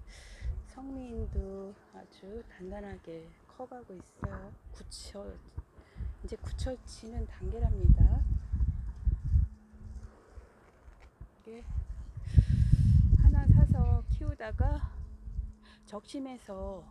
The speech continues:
옆에다가 하나 심-, 따-, 적심해서 또 같이 키우고 따로 이꼬지도 하고 이렇게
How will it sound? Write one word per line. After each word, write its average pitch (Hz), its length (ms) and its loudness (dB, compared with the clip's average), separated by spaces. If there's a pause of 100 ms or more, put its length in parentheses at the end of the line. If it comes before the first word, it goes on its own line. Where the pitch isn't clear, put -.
(1120)
옆에다가 185 540 -18
하나 220 260 -16
심-, 233 320 -20 (200)
따-, - 200 -14 (380)
적심해서 214 540 -16 (120)
또 185 320 -14 (580)
같이 - 460 -20
키우고 247 640 -20
따로 247 480 -10 (1080)
이꼬지도 - 560 -6
하고 277 500 -2 (500)
이렇게 - 140 -2